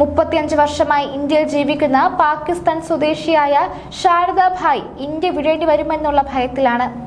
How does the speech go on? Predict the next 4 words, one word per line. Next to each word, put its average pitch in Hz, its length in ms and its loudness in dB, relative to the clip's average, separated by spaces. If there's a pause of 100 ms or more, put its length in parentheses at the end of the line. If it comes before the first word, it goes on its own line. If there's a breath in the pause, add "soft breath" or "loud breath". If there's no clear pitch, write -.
(440 loud breath)
കുടുംബത്തോടൊപ്പം 453 760 2 (120)
ഒഡീഷയിൽ 349 520 0
താമസിക്കുന്ന 349 680 0
ശാരദാഭായിയോട് 311 1120 0